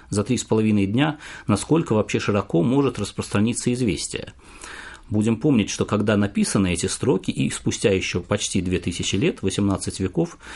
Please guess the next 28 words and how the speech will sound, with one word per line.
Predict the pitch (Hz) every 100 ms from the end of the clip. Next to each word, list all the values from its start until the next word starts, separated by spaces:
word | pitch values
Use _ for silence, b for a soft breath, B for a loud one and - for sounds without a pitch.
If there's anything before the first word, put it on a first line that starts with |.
| B B
скорость | - - 131 107 -
распространения | 113 - - - 120 113 107
известий | 104 120 208 - 95
была | 98 151 156
равна | 110 104 139
скорости | - 135 139 -
скачущей | - 120 113 - 123
лошади. | 90 - 76 - - B B B B -
Поэтому | 107 104 110
не | 113
так | 156 147
многие | 127 147 180 139
за | 104
три | - 117
с |
половиной | - 110 107 107 101
дня | 107 156
могли | 127 101 123
бы | 110
об | 98
этом | 98 101 98
узнать. | 98 - - - B B B B
В | 98
наше | 107 165 196
время | 185 175 151
все | - 131
абсолютно | - - 110 98 104 107
очевидно, | 104 - 104 80 -